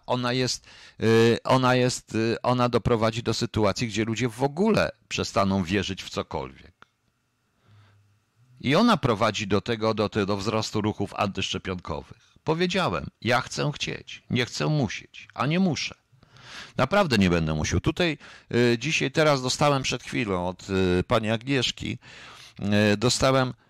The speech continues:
fragment niemieckiego telefonu. E, niemie-, niemieckiego, to co mówi S P D po prostu i artykułu niemieckiego, po prostu coś takiego, że zaszczepieni nie będą podlegali godzinie policyjnej. No proszę państwa.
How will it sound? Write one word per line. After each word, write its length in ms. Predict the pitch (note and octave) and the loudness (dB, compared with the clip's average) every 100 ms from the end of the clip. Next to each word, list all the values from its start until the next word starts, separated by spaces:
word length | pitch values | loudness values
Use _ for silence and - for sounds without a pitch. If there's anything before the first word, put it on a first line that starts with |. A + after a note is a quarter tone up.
| - | -14
fragment 480 | - - C3 B2+ C3 | -2 0 0 -2 -6
niemieckiego 540 | B2+ B2+ A#2+ - A#2+ A#2+ | -6 -4 -6 -4 -2 0
telefonu. 640 | A#2 A2+ - F#2+ C#2+ B1+ _ _ - - | 2 2 2 -2 -2 -8 _ _ -20 -2
E, 360 | A#2 A#2+ B2 B2+ | 2 2 2 0
niemie-, 360 | C#3 B2 A#2+ | 0 2 2
niemieckiego, 840 | B2+ C3 B2 - C3 A2+ A#2 A#2 A#2 | 0 -2 -2 -2 -2 2 4 4 2
to 140 | B2 | 0
co 120 | C3+ | 0
mówi 260 | B2+ A#2 A#2+ | 0 0 2
S 140 | A2 | 2
P 160 | - A#2+ | 2 0
D 160 | G#2 | 0
po 140 | F2+ F2+ | -2 -6
prostu 460 | - G2+ - B2 | -6 -6 -4 -4
i 400 | A#2 A2 G#2+ A2 G#2+ | -2 -2 -2 0 0
artykułu 420 | - B2+ - G2+ | 0 -2 2 2
niemieckiego, 640 | F2 E2+ E2+ - D#2+ C#2+ D2+ | 2 -2 -4 -4 -4 -4 -2
po 120 | - | -2
prostu 300 | - - - | -2 -4 -2
coś 200 | - A2 | -2 0
takiego, 480 | A#2 - E2 D#2+ F2 | -2 -2 -4 -2 0
że 180 | G2+ | 2
zaszczepieni 720 | G#2+ B2+ - - - D3 D#3+ D#3 | 2 2 0 -4 -4 -4 -4 -2
nie 140 | A#2 | -2
będą 360 | G#2+ C3+ C3 A#2+ | 0 0 -2 -2
podlegali 580 | A2+ F2+ F2 A2 A2+ | -2 -2 0 2 2
godzinie 400 | G2+ F2+ G2+ G#2+ | 0 -2 -2 -8
policyjnej. 680 | F#2+ G2+ F#2+ - G2 D2+ D#2 | -6 -6 -6 -6 -6 -8 -10
No 120 | F2 | -10
proszę 280 | - A#2 C3 | -10 -10 -8
państwa. 540 | - E3+ A2+ - - | -6 -6 -6 -12 -14